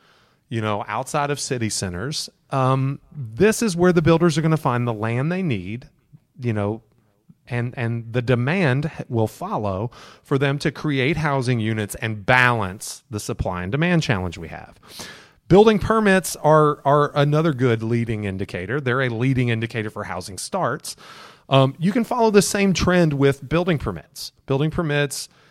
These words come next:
you know, we're at one point five million in October, one point five million in September. Those, again, like, one month ahead,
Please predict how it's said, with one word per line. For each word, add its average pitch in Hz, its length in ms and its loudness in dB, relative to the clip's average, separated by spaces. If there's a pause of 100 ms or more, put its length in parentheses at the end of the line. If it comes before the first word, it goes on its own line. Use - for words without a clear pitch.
(140)
you 127 120 0
know, 123 180 6
we're 120 200 4
at - 100 -4
one 131 180 -2
point 139 240 -4
five 127 300 0
million 123 480 0
in 127 200 -6
October, 117 520 -2
one 113 220 -2
point 123 240 -8
five 113 260 0
million 117 500 2
in 113 120 -6
September. 113 720 -4
Those, 107 320 -2 (500)
again, 117 340 2
like, 104 200 0
one 107 400 0
month 120 240 2
ahead, 127 680 -2